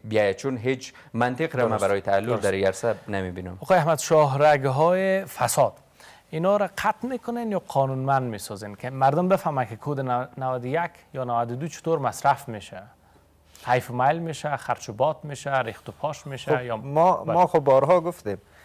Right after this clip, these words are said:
Speaker 3: من فکر می‌کنم استاد و جمع از وکلا، کسایی که انتقاد دارن، اه،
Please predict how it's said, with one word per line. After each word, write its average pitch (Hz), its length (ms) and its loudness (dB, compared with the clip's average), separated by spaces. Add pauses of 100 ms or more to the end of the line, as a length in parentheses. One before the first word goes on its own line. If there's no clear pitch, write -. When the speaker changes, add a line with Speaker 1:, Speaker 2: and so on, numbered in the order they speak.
(280)
Speaker 3:
من 135 100 -4
فکر 147 240 -4
می‌کنم 135 460 -6
استاد 131 580 -2
و 104 420 0
جمع 107 280 -4
از 95 180 -8
وکلا، 101 380 -2
کسایی 101 320 -4
که 104 100 -10
انتقاد 104 480 -4
دارن، 113 320 -6 (640)
اه، 101 360 2